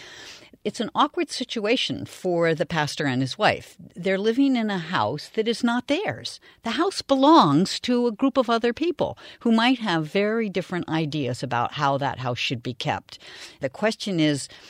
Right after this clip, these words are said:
how do you do that? That's exactly what Reverend John Lucy is asking us. What, what is the appropriate way? When I talked with the woman who'd lived in a parsonage, she felt that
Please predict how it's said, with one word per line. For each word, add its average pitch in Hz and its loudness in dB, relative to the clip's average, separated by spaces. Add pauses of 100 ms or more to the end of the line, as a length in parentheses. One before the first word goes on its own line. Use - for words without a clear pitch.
(420)
how 190 4
do 196 0
you 165 -2
do 233 -2
that? - -2
That's 165 -2
exactly 156 2
what 135 2
Reverend 143 2
John 135 0
Lucy 143 -4
is 120 -8
asking 156 -4
us. 175 -4
What, 165 -2
what 175 0
is 175 0
the 147 2
appropriate 127 -2
way? 127 0 (800)
When 165 2
I 175 0
talked 277 -6
with 349 -4
the 220 2
woman 196 0
who'd 160 -2
lived 180 0
in 165 -4
a 131 -6
parsonage, 120 -6
she 226 -2
felt 127 -4 (160)
that 127 -4